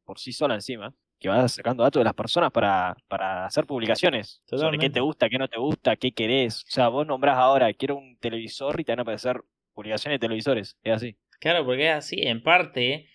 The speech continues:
Speaker 2: eh, está bien que ellos más o menos te rastrean por otros lados, pero también si vos aceptás, eh, ellos te pueden hacer como un tracking personalizado y te traquean mismo. A,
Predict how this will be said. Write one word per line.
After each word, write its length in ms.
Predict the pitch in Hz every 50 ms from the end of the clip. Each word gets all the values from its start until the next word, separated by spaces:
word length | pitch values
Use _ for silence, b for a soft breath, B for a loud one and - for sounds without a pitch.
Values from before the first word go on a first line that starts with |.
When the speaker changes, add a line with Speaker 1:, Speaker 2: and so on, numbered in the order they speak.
| b
Speaker 2:
eh, 340 | - 123 120 117 117 113 - -
está 240 | - - - - 127
bien 200 | 143 160 170 -
que 440 | - 147 139 131 120 - - _ _ _ _ _ _
ellos 600 | - 127 147 160 170 - - 190 170 165 - _ _
más 300 | - 135 135 139 147 156
o 120 | 156 147 139
menos 320 | 139 143 147 165 170 160
te 140 | - - 131
rastrean 420 | 123 120 113 - - 135 135 139
por 80 | 127 131
otros 260 | 131 127 131 131 120
lados, 260 | 120 135 143 151 151 -
pero 160 | - 110 104
también 220 | 104 107 123 135
si 120 | 139 - 127
vos 180 | 113 120 131
aceptás, 800 | 143 131 123 127 113 - - 143 131 123 120 127 - - - b b b b b b b b b
eh, 460 | - - 107 104 101 101 101 101 101
ellos 240 | 123 127 - 127 123
te 100 | - 117
pueden 220 | - 120 123 123
hacer 240 | 117 113 - 117 120
como 180 | - 123 120 120
un 80 | 120
tracking 380 | 113 - 123 127 127 131 131 123
personalizado 600 | - 117 113 - - 113 107 110 107 - - 131
y 60 | 131
te 120 | 127 117 107
traquean 540 | 120 113 107 107 - 117 120 123 123 117
mismo. 360 | 123 123 127 131 131 131 127 117
A, 260 | 113 104 98 -